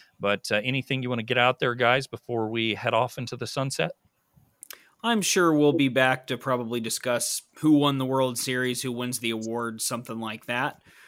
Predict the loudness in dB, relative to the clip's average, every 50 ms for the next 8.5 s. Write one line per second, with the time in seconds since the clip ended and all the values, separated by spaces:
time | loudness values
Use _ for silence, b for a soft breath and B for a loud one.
0 | b b b b _ 4 6 6 6 6 2 2 4 4 6 6 6 4 4 4
1 | 2 0 -2 2 4 6 6 6 4 2 -2 -4 -4 -2 -2 -2 -2 -2 -2 -4
2 | -2 -2 -2 -4 -4 -4 -6 -6 -6 -6 -2 -2 0 0 2 2 2 2 0 -2
3 | -4 _ _ _ _ _ _ _ -4 2 2 4 4 4 4 2 2 2 0 2
4 | 4 4 4 4 4 2 0 -4 -6 -6 -8 -6 -6 -4 -4 -4 -4 -4 -6 -4
5 | -4 -4 -2 -4 -4 -6 -6 -6 -6 -6 -6 -6 -6 -6 -8 -8 -8 -8 -6 -6
6 | -6 -6 -4 -4 -4 -4 -2 -2 -4 -4 -4 -6 -6 -4 -2 -2 0 0 0 -2
7 | -2 -4 -6 -4 -6 -8 -8 -8 -8 -6 -4 -4 -4 -6 -6 -6 -4 -4 -4 -6
8 | -10 _ _ -2 2 4 4 4 2